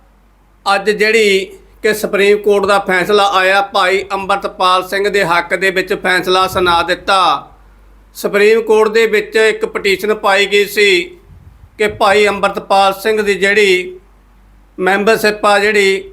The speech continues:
ਖੰਡੂਰ ਸਾਹਿਬ ਤੋਂ ਚੋਣ ਲੜੇ ਸੀ, ਕਿ ਉਹ ਉਹਦੀ ਰੱਦ ਕੀਤੀ ਜਾਵੇ। ਪਰ ਸੁਪਰੀਮ ਕੋਰਟ ਨੇ ਧਾਰਾ ਚੁਰਾਸੀ ਦਾ ਹਵਾਲਾ ਦਿੰਦਾ ਕਿਹਾ ਕਿ ਭਾਈ ਅੰਮ੍ਰਿਤਪਾਲ ਦਾ ਸਾਰੇ ਜਿਹੜੇ ਕਾਗਜ਼ ਨੇ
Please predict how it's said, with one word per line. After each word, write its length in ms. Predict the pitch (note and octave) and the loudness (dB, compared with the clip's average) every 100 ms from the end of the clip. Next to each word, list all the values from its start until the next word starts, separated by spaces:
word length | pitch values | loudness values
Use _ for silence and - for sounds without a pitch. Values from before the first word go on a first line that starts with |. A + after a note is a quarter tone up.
| - | -8
ਖੰਡੂਰ 340 | F#3+ F#3+ G3+ | -4 0 0
ਸਾਹਿਬ 220 | G3+ G3+ | 2 2
ਤੋਂ 100 | A3 G#3+ | 2 -2
ਚੋਣ 340 | G#3 G3 G3+ | 0 0 0
ਲੜੇ 220 | G3 G3 | 0 0
ਸੀ, 180 | F#3+ G#3 | -2 -4
ਕਿ 140 | G#3 | -2
ਉਹ 140 | G3+ G3+ | -2 0
ਉਹਦੀ 400 | G3+ F#3 F#3+ G3+ | -2 2 2 2
ਰੱਦ 280 | G3+ F#3 F3+ | 0 0 -2
ਕੀਤੀ 360 | G#3 F#3 F#3 F#3+ | -4 -4 0 2
ਜਾਵੇ। 480 | F#3+ F#3+ G3 D3 - - - _ - - - - - | 2 0 0 -2 -6 -20 -20 _ -20 -20 -20 -20 -4
ਪਰ 200 | G3 G#3+ | 0 0
ਸੁਪਰੀਮ 520 | G#3+ G#3+ G#3+ G#3 G#3+ G#3+ | 0 -4 0 2 2 2
ਕੋਰਟ 280 | G#3+ G#3 G#3 | 0 0 0
ਨੇ 160 | G#3 | 0
ਧਾਰਾ 400 | G#3 A3+ F#3 G3 | 0 0 2 2
ਚੁਰਾਸੀ 420 | G3 G3+ G3 F3+ G3+ | 0 0 0 -2 -2
ਦਾ 140 | G3+ | 0
ਹਵਾਲਾ 380 | F3 F3+ F#3 G3 | 2 0 0 0
ਦਿੰਦਾ 380 | D#3+ F3+ F3+ F#3+ | 0 -4 0 0
ਕਿਹਾ 380 | F#3 F#3+ F#3+ F#3+ | 0 0 2 0
ਕਿ 340 | F#3 F#3+ F3 - - _ _ _ _ | 0 -2 -4 -10 -20 _ _ _ _
ਭਾਈ 220 | F#3+ G3 G#3+ | 0 2 0
ਅੰਮ੍ਰਿਤਪਾਲ 680 | G#3+ G#3+ G3+ - G3+ G#3 G3+ | 0 -2 -4 0 2 2 2
ਦਾ 120 | G#3 | -2
ਸਾਰੇ 320 | G3+ F#3+ G#3 G#3 | 0 0 0 0
ਜਿਹੜੇ 200 | G#3 G#3+ | 0 -2
ਕਾਗਜ਼ 520 | G3 F3+ F3+ F#3+ F#3+ | 0 -2 -2 -4 -4
ਨੇ 180 | G3+ | -2